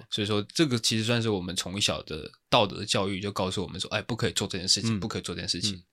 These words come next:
Speaker 1: 哦，这个欲望一直被挤压，一直被挤压。
Speaker 2: 哎。
Speaker 1: 所以说，当有人去挑战这个，这个底线的时候，不管是说的人还是听的人，
Speaker 2: 嗯。
Speaker 1: 你感觉到，哦，这个是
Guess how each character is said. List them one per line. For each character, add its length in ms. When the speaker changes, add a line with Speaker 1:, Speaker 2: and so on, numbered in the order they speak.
Speaker 1:
哦， 160
这 100
个 80
欲 160
望 160
一 60
直 100
被 140
挤 220
压， 200
一 60
直 80
被 100
挤 220
压。 100
Speaker 2:
哎。 320
Speaker 1:
所 100
以 60
说， 220
当 240
有 160
人 160
去 200
挑 300
战 160
这 100
个， 100
这 120
个 80
底 180
线 200
的 120
时 120
候， 240
不 80
管 160
是 100
说 340
的 140
人 100
还 140
是 60
听 260
的 80
人， 100
Speaker 2:
嗯。 240
Speaker 1:
你 120
感 280
觉 160
到， 140
哦， 260
这 140
个 80
是 240